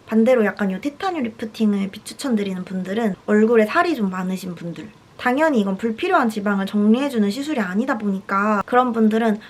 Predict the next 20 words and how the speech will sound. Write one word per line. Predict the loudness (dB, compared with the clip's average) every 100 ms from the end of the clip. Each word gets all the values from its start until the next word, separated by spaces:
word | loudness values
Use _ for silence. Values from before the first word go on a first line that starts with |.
| -6
울세라나 | -4 -2 0 4 4 4 0 0 0
인모드 | 2 4 4 2 0 0 0
좀 | -2
저렴한 | 0 2 2 2 2
건 | 0 -4
뭐 | -6
슈링크? | -4 -6 -6 -6 -8 -8 -6
뭐 | -4 -2 -2
등 | 0 2 0
그런 | 0 4 4 4
다른 | 2 2 2 2 0 0 -8 -10 0
레이저 | 0 2
리프팅 | -2 -4 -8 -6 -6
받으시는 | -6 -8 -6 -6 -4
거를 | -4 -4 -4
추천드려요. | -6 -4 -4 -4 -6 -12 -14 -8
피부는 | -6 -2 -2 0 2 0
이렇게 | -2 -8
주름이 | -6 0 0 0
생기거나 | -2 -4 -4 -2 -2 -2